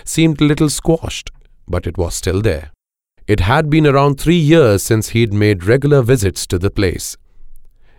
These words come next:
It was where Malvika had lived. Sometimes,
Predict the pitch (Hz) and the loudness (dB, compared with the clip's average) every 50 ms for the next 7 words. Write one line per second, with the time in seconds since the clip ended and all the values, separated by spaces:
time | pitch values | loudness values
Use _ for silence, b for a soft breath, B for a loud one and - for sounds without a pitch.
0 | - - - 98 95 - 104 104 104 101 90 90 87 98 98 98 95 92 87 b | -20 -8 -6 -6 -2 2 2 2 2 2 0 0 0 2 2 2 2 0 -2 b
1 | b b b b 98 104 117 123 120 117 117 - 120 120 107 98 104 101 85 95 | b b b b 0 0 2 2 0 0 0 2 2 2 2 2 0 0 0 -2
2 | 92 85 80 78 - - - - - - - - - - b b b b b b | -2 -2 -2 -2 -4 -8 -10 -14 -18 -20 -20 -20 -20 -20 b b b b b b
3 | b b b b - - 180 185 - 147 123 117 117 120 117 - - | b b b b 0 2 2 2 2 2 2 2 2 2 0 -2 -8